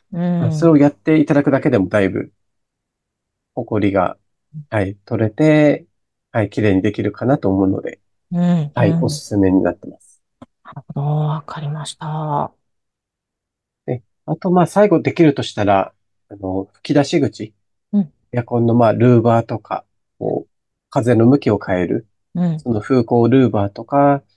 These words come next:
Speaker 2: ちょうど吹き出し口あたりに、あの、カビとかが、はい、見えてきたりするので、
Speaker 1: うん。
Speaker 2: そこは、まあ、手の届く範囲で、
Speaker 1: うん、うん。
Speaker 2: はい、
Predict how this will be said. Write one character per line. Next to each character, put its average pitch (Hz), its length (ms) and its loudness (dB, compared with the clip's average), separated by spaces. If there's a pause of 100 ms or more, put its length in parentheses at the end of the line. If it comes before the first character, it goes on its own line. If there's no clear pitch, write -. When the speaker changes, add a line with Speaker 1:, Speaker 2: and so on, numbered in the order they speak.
(280)
Speaker 2:
ち - 100 -8
ょ 127 40 -2
う - 20 -4
ど 120 120 2
吹 - 220 -4
き - 20 -2
出 131 100 2
し 143 160 -4
口 139 260 0
あ 151 80 0
た 151 120 2
り 107 140 0
に、 92 220 -4 (640)
あ 107 60 -10
の、 104 420 -6 (300)
カ 135 120 -6
ビ 107 140 0
と 110 100 -4
か 101 140 -2
が、 95 240 -2 (640)
は 110 140 -2
い、 113 140 -6 (600)
見 123 120 2
え 117 60 4
て 107 100 -2
き - 100 -12
た 104 120 -2
り 90 100 0
す - 180 -6
る 95 580 4
の 98 140 -2
で、 139 320 0 (180)
Speaker 1:
う 180 180 -2
ん。 151 140 -8 (560)
Speaker 2:
そ - 140 -16
こ 147 140 -6
は、 151 200 2
ま 147 140 2
あ、 127 40 0
手 - 140 0
の 123 120 4
届 120 280 -2
く 151 80 2
範 139 240 0
囲 95 80 -4
で、 98 220 -10 (260)
Speaker 1:
う 185 40 -10
ん、 156 80 -14 (200)
う 165 60 -14
ん。 143 60 -16 (200)
Speaker 2:
は 104 160 -4
い、 80 120 -14